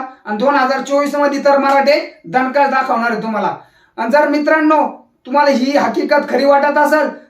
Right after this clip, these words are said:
तर प्रत्येक मराठ्यापर्यंत यो व्हिडिओ शेअर करा आणि ते तटकरेपर्यंत पण हा व्हिडिओ जाऊन द्या, त्याला पण कळू द्या. तो म्हणतो हा ते स्थगित करून टाका आरक्षण.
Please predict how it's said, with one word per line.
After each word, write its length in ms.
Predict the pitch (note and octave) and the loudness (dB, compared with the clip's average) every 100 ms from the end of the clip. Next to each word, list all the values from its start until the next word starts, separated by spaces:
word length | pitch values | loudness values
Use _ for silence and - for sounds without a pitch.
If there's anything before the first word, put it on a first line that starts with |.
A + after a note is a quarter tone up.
| - | -8
तर 80 | A#3+ | -4
प्रत्येक 420 | C4 C#4+ D#4 D4+ | 0 0 0 0
मराठ्यापर्यंत 640 | D4+ D4 C#4+ C#4+ D4 D4 C4+ - - | 2 2 2 2 2 0 -4 -12 -10
यो 160 | A3 B3 | 0 0
व्हिडिओ 320 | B3 B3 C4 | 2 0 0
शेअर 280 | C4+ C4+ C#4+ | 2 0 2
करा 240 | C#4+ C4 - - - | 2 2 -4 -12 -10
आणि 180 | A3 A3 | -6 0
ते 120 | C#4 | 0
तटकरेपर्यंत 800 | C#4 C#4 C#4 D4+ D4 D4+ D4+ D4 | 2 0 2 2 2 2 0 2
पण 280 | D4+ D4 - - | 0 0 -6 -6
हा 120 | G3+ C4 | -2 0
व्हिडिओ 300 | B3+ C4+ B3+ | 0 0 2
जाऊन 260 | C4 C4 | 0 2
द्या, 200 | C4 B3 - - | 0 0 -4 -2
त्याला 220 | C4+ D4 | 0 2
पण 220 | D4+ D4 | 0 0
कळू 180 | C#4+ C#4 | 2 4
द्या. 140 | C#4 | 2
तो 180 | B3 C#4+ | 0 -2
म्हणतो 540 | D4 A#3+ D4+ D4 - - | 0 0 0 0 -4 -4
हा 400 | B3 B3+ - - _ _ _ _ _ - | 0 0 -2 -8 _ _ _ _ _ -6
ते 140 | B3+ B3 | 0 0
स्थगित 340 | C#4 B3+ B3+ | 2 0 -2
करून 200 | C4 C4 | 0 0
टाका 200 | B3+ B3 | 0 0
आरक्षण. 400 | A3 A3 G#3+ G3 | 0 0 -4 -8